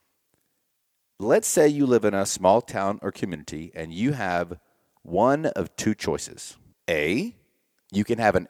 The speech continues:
annual salary of a hundred thousand dollars a year, and all of the other workers in the community earn two hundred thousand a year. Make a hundred thousand bucks a year, but everybody around you makes double that. Option two for you, or option A, B. I can't remember what I said. Doesn't matter.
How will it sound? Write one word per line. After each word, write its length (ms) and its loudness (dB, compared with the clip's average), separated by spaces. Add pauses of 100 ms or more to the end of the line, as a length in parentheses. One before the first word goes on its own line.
annual 440 0
salary 600 0
of 160 0
a 160 -6
hundred 300 0
thousand 320 0
dollars 340 0
a 60 -8
year, 320 -6 (480)
and 280 -4
all 180 8
of 80 6
the 160 0
other 220 4
workers 420 4
in 120 -8
the 100 -6
community 580 -8
earn 380 -4
two 180 2
hundred 260 0
thousand 360 -8
a 20 -14
year. 220 -12 (280)
Make 100 -6
a 40 -2
hundred 160 0
thousand 240 4
bucks 220 4
a 40 -2
year, 380 4 (540)
but 80 6
everybody 340 8
around 260 4
you 100 0
makes 200 -4
double 220 -4
that. 160 -12 (640)
Option 500 -2
two 220 4
for 120 -4
you, 320 -4
or 240 0
option 320 -4
A, 200 -10 (100)
B. 280 -4
I 100 -18
can't 160 -6
remember 180 -4
what 100 -2
I 40 -8
said. 160 -12
Doesn't 180 -6
matter. 300 -6